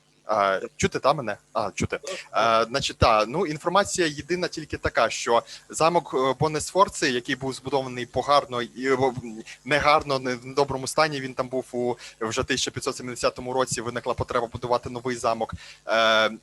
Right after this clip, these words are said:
і ото, що я казав, що було, існувало два замку у тисяча шістсот четвертому році. Тобто цей старий замок Бонесфорци і новий, який, е, значить, ще у тисяча п'ятсот сімдесятому році не був, е, добудований.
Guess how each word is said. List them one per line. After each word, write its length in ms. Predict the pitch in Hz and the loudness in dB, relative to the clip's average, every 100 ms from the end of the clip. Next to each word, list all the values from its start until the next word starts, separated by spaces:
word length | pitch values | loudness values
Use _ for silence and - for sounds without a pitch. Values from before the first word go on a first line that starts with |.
| _ _ _ | _ _ _
і 340 | 123 123 123 117 | -6 -2 0 2
ото, 240 | 120 139 | 2 0
що 120 | - | 0
я 40 | 139 | 0
казав, 320 | 143 120 104 | 2 4 2
що 140 | 120 | 0
було, 400 | 110 127 135 127 | -2 2 4 4
існувало 640 | 90 107 120 143 139 131 120 | 2 -4 -8 -2 2 4 2
два 200 | 123 123 | 2 4
замку 380 | 160 185 - | 4 2 -2
у 60 | 120 | -6
тисяча 240 | 196 - | -4 -4
шістсот 340 | 131 123 143 139 | -6 -4 -2 -2
четвертому 600 | - 131 - 123 127 123 | -2 -2 -2 -4 -2 2
році. 360 | 107 - 87 - - - | 2 0 -8 -12 -18 -10
Тобто 220 | - - | -4 -2
цей 180 | 110 123 | 0 0
старий 300 | - 127 165 | 2 2 2
замок 300 | 190 202 190 | 2 2 2
Бонесфорци 580 | 180 180 - 170 156 151 | -2 -4 -2 0 0 -2
і 160 | 127 151 | -6 -4
новий, 400 | 131 147 208 - - - | -2 0 -2 -4 -14 -4
який, 400 | 120 - 185 170 - | -2 2 0 -2 -4
е, 500 | 123 131 131 127 123 | 2 4 4 4 2
значить, 500 | 123 127 135 - 120 - _ - | -2 -6 -6 -10 -14 -16 _ -10
ще 160 | 123 160 | 0 0
у 100 | 143 | 2
тисяча 280 | 156 151 147 | 0 -2 -2
п'ятсот 240 | 143 147 | -4 -4
сімдесятому 440 | 139 123 175 180 | -6 -4 -4 0
році 200 | 156 - | -2 -2
не 100 | 139 | -6
був, 200 | 143 147 131 110 | -8 -8 -8 -4
е, 280 | 120 117 113 | 0 0 -2
добудований. 640 | 131 - 110 95 90 | -4 -2 -2 -4 -14